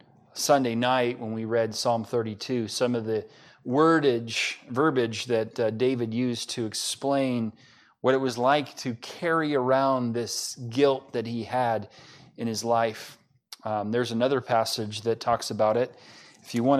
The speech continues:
to turn over there, I'm gonna read it, Psalm thirty-eight, the first five verses of Psalm thirty-eight, if you just want to follow along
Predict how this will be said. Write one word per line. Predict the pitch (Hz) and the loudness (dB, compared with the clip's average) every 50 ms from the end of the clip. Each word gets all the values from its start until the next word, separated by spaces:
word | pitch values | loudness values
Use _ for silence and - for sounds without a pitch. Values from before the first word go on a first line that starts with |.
| 123 | 2
to | - - | 0 0
turn | 135 123 | 2 2
over | 117 113 104 113 | 2 4 2 4
there, | 107 113 110 107 | 4 6 6 6
I'm | 110 110 | 6 4
gonna | 113 110 101 98 | 2 -2 -2 -2
read | 98 110 123 123 113 | -2 -2 0 0 2
it, | 107 104 104 - | 0 0 0 -2
Psalm | - - 120 113 113 113 | -4 0 0 0 0 0
thirty-eight, | 104 - - 131 123 110 110 107 - 117 120 113 113 117 - - - - - _ _ _ _ _ _ _ _ _ _ _ _ _ _ _ _ _ _ _ _ - - | -4 -2 -2 -2 0 0 -2 -4 -2 -2 -2 -2 -2 -4 -10 -14 -16 -16 -20 _ _ _ _ _ _ _ _ _ _ _ _ _ _ _ _ _ _ _ _ -12 -6
the | - 107 | -6 -6
first | - - 123 113 - - | -4 -2 -2 -2 0 2
five | - 117 113 107 101 | 2 2 2 2 0
verses | 110 113 110 - - 104 | -2 -2 -2 -4 -6 -6
of | 104 98 | -6 -6
Psalm | - - 127 113 113 113 | -4 0 0 0 0 0
thirty-eight, | - - 113 107 107 104 117 113 110 104 | -2 -4 -4 -4 -2 -2 0 0 0 -2
if | 104 - - | -4 -4 -4
you | 113 | -4
just | 104 113 - - | -4 -4 -4 -4
want | 120 113 104 | -4 -4 -4
to | |
follow | 98 - - 113 110 107 | -4 0 2 4 4 4
along | 107 104 110 113 113 113 110 104 | 2 2 0 2 2 0 -2 -4